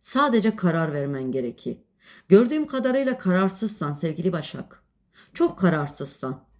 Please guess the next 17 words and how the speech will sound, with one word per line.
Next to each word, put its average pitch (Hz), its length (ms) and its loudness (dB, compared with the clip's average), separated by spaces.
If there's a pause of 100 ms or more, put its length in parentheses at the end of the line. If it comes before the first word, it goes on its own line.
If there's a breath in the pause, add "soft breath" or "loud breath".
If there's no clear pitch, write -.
(380 soft breath)
Böyle 294 340 2
tepene 214 480 0
bir - 120 -6
kara 220 300 2
bulut 147 300 -4
çökmüş, 233 680 -6 (540)
seni 294 500 0
dibe 208 260 6
çekmeye 190 520 0
çalışıyor. 135 560 -6 (1040 soft breath)
Bu 277 200 0
kara 277 320 2
bulutu 226 380 -2
dağıtmak, 190 720 0 (520)
bu 247 100 2
sıkıntıyı 220 680 0
atlatmak 175 680 -2